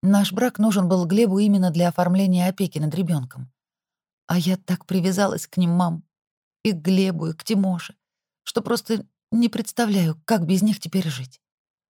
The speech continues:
Мама двигает стул, подсаживаясь ко мне ближе, обнимает и ласково гладит по спине. «Сенечка,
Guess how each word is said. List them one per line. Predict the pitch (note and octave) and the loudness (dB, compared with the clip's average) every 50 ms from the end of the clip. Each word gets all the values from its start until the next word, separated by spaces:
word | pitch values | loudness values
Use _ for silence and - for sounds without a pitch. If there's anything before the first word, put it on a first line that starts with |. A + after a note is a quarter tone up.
| _ _ _ _ _ _ _ _ _ _ _ _ _ _ _ _ _ _ _ _ _ _ _ | _ _ _ _ _ _ _ _ _ _ _ _ _ _ _ _ _ _ _ _ _ _ _
Мама | D3 D#3+ A#3 B3 A3 F3+ | 2 2 4 4 2 0
двигает | C#3+ C3+ D3 B2+ B2 A#2+ A2+ B2 | 0 -2 -4 -6 -6 -8 -10 -10
стул, | - - - - D#3+ A3 C4+ - | -12 -12 -6 -4 -4 -4 -4 -4
подсаживаясь | - - D3 - - F3+ G3+ F3+ F3+ E3+ D#3+ - | -4 -6 -6 -2 -2 -2 -2 0 -2 -2 -2 -4
ко | - - C3+ | -4 -4 -4
мне | C3 C3+ C3+ C3 | -2 -2 -2 -2
ближе, | A#2+ C3+ F3 G#3 G3 F#3 E3+ - _ _ _ _ _ _ | -2 -4 -4 -4 -4 -4 -8 -8 _ _ _ _ _ _
обнимает | D#3+ C#3 D3+ D#3+ D#3 E3 G3+ G#3 G3+ F3 - | -2 0 2 4 4 4 4 2 2 0 0
и | D#3 | 0
ласково | D3 D3+ E3+ D#3+ - - D3 D3+ | 0 0 0 -2 -4 -4 -6 -4
гладит | C3+ C#3+ D3 C#3+ C#3 C3 - | -2 -2 -4 -4 -4 -8 -12
по | - - | -14 -18
спине. | - - C3 B2+ B2 - - _ _ _ _ _ _ _ _ _ _ _ _ _ _ _ _ _ _ _ _ _ _ _ _ _ _ _ _ _ _ _ | -16 -14 -14 -14 -14 -16 -20 _ _ _ _ _ _ _ _ _ _ _ _ _ _ _ _ _ _ _ _ _ _ _ _ _ _ _ _ _ _ _
«Сенечка, | - - - A#2+ G2 - - - - - - - | -10 -4 -4 -2 -2 -4 -6 -10 -14 -14 -16 -20